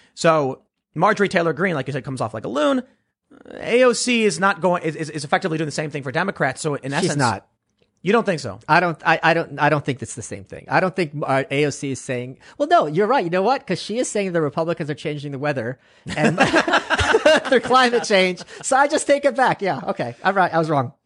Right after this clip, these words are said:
Speaker 1: Look, she said under Donald Trump, these are concentration camps.
Speaker 2: Yeah.
Speaker 1: So we, we now, we, we can see, it's funny how they demonize Marjorie Taylor Greene. And I'm like, "Yo,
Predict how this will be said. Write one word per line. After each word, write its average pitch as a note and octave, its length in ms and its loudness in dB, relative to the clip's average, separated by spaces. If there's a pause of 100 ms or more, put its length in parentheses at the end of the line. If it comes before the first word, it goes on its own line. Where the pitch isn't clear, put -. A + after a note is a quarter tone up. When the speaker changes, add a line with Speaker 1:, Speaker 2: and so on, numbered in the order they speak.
Speaker 1:
Look, F3+ 280 2 (280)
she A#3 240 -2
said E3+ 380 2
under D3 200 0
Donald D3 300 2
Trump, C3 360 -2 (220)
these C3 140 -8
are B2+ 60 -4
concentration A2 640 -8
camps. - 400 -16
Speaker 2:
Yeah. - 200 -8 (240)
Speaker 1:
So D3+ 180 0
we, G#3 280 4
we G3 180 0
now, G3+ 200 4
we, E3 220 -2
we G3+ 100 2
can A3 160 0
see, E3+ 260 0
it's B2 120 -6
funny F3+ 220 0
how D3 100 2
they B2 120 -4
demonize C3 480 -2
Marjorie B2 340 -2
Taylor A#2+ 300 -6
Greene. A#2+ 240 -6
And A#2+ 80 -6
I'm B2 140 -4
like, A#2+ 200 -6
"Yo, A#2 200 -4